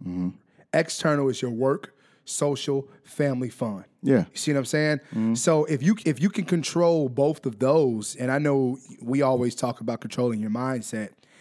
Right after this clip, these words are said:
Speaker 2: with your mind, you have to challenge yourself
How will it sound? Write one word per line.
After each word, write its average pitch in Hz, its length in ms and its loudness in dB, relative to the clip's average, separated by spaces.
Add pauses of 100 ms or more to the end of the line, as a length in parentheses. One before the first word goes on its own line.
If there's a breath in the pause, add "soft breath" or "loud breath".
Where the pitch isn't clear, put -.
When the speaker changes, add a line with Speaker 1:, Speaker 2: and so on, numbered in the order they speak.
(320 soft breath)
Speaker 2:
with 151 160 2
your 151 100 4
mind, 147 440 4
you 160 100 4
have 143 120 0
to 131 80 0
challenge 151 520 0
yourself 107 520 -4